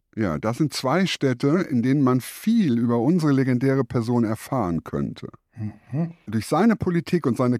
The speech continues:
Speaker 1: Kriegsführung hat er es erreicht, dass er am Schluss Alleinherrscher über ein großes Reich wurde, das zu Beginn seines Aufstiegs noch,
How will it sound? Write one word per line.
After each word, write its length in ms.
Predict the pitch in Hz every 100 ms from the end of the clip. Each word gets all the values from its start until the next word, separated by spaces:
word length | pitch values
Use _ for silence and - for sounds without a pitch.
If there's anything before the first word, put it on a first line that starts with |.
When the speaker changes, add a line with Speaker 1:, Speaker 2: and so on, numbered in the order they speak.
| -
Speaker 1:
Kriegsführung 760 | - 202 - - - 101 113 120
hat 140 | 131
er 80 | 123
es 120 | 113
erreicht, 560 | 110 98 113 175 - 127
dass 160 | 117
er 100 | 131
am 140 | 101 107
Schluss 380 | - 139 -
Alleinherrscher 960 | - 107 110 131 175 135 139 147 - 147
über 260 | 127 117 104
ein 160 | 110
großes 640 | - 107 165 - 156 - -
Reich 420 | 92 90 - -
wurde, 520 | 92 101 117 165 202 - _
das 220 | - 98 -
zu 140 | 104
Beginn 400 | - - 202 214
seines 340 | 101 92 90
Aufstiegs 720 | 90 87 95 - 139 170 - 113
noch, 440 | 113 143 - -